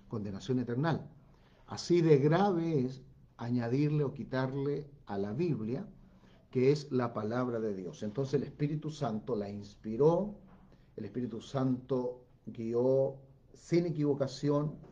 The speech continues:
fue la mente de Dios a través de los escritores sagrados. El Señor, por su Espíritu, guió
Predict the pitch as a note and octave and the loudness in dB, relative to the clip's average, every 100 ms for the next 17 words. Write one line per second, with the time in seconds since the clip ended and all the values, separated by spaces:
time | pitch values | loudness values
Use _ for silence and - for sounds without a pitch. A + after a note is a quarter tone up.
0 | - A2+ A2 G#2+ C3+ E3 D3 B2 A#2 B2 | -4 0 0 2 2 0 0 0 0 0
1 | C3+ A2+ G#2 A2 A2 G#2 G#2+ G#2+ G2+ A#2+ | -2 -2 -2 0 -2 -4 -6 -6 -4 -4
2 | A2+ G#2+ B2+ D3+ E3 F#3 - - - - | -4 -2 0 2 0 -4 -14 -20 -20 -20
3 | - A3 - - - - A2 B2+ A#2+ C#3 | -16 -14 -14 -18 -8 -6 -4 -2 2 4
4 | D3 D3 - - - - A2+ - A2 - | 2 0 -6 -18 -20 -8 -6 -4 -4 -2
5 | C3+ C3+ B2+ G#2 A2+ C3+ F3 E3+ D3+ | -2 -2 -4 -4 0 4 6 6 4